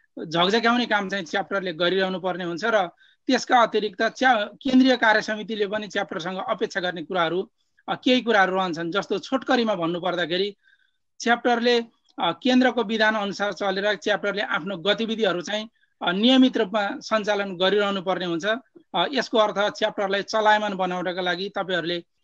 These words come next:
अ, महत्त्वपूर्ण भूमिका खेल्नुपर्ने हुन्छ र, अ, केन्द्रीय कार्य समितिले प्रकाशन गर्ने, अ, मुखपत्र, अ, अन्तर्दृष्टि, अन्य शासक दर्पण लगायतका प्रकाशनमा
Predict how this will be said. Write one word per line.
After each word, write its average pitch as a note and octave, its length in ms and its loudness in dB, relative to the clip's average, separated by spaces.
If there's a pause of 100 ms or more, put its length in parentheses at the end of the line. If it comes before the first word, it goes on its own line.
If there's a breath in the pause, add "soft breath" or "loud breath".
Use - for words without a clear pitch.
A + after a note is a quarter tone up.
(140)
अ, F#3 80 0
महत्त्वपूर्ण G3+ 480 0
भूमिका E3 360 -4
खेल्नुपर्ने F3 520 -2
हुन्छ D3 200 -6
र, D#3+ 100 -4
अ, - 1160 -8
केन्द्रीय C4+ 440 6
कार्य A3+ 240 4
समितिले G#3+ 400 -4
प्रकाशन G#3+ 520 -2
गर्ने, G3 340 -4 (360)
अ, E3+ 100 0
मुखपत्र, G#3+ 460 0
अ, F3 360 0 (220)
अन्तर्दृष्टि, A3 960 -2
अन्य G3+ 180 -2
शासक G3 280 -6
दर्पण G3 480 0
लगायतका G#3 380 2
प्रकाशनमा F#3+ 680 -2